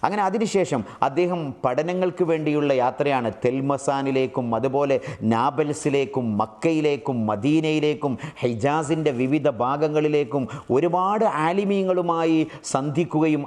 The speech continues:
അവരുമായി കൂട്ടിമുട്ടുകയും ഇൽമി മേഖലകളിൽ അദ്ദേഹം ഒരുപാട് ഉയരങ്ങൾ ങ്ങൾ നേടുകയും ചെയ്തു.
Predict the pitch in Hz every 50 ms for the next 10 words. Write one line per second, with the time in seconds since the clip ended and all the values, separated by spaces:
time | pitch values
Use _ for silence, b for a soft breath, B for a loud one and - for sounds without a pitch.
0 | - 131 135 131 160 170 170 165 160 151 147 147 147 143 139 B B B B -
1 | - 135 156 165 160 - 196 180 165 160 - - 165 135 147 143 143 131 117 B
2 | B B B 131 139 151 170 190 202 208 220 214 208 185 165 160 156 151 139 151
3 | 143 147 143 147 143 135 - - 123 113 120 139 131 131 131 131 - 127 117 117
4 | 135 131 120 139 139 139 131 127 120 - 120 120 120 123 139 147 160 160 160 160
5 | 160 156 160 156 156 - 135 127 123 117 107 110 107 98 - - 82